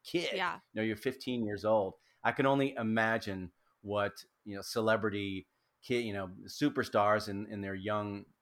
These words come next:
Speaker 1: you know, early impressionable years, what that, what sort of toll that takes on their lives.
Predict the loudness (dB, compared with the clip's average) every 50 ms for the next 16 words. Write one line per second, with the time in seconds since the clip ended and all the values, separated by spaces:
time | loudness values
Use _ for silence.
0 | _ _ -12 -10 -8 -8 -8 -8 -6 -4 -2 0 0 -2 -2 -4 -6 -8 -12 -14
1 | _ _ _ -8 -6 0 2 2 2 2 -2 -4 -4 -4 -6 -6 -4 -4 -4 -4
2 | -4 -4 -8 -10 -12 -16 -18 _ _ _ _ _ _ _ _ _ _ 0 0 0
3 | 2 2 2 0 0 -2 -4 -4 -2 -2 -2 -2 -2 -4 -2 0 0 2 2 0
4 | -2 -4 -6 -6 -6 -6 -6 -8 -8 -8 -6 -6 -6 -6 -6 -6 -4 -4 -4 -6
5 | -8 -12 -16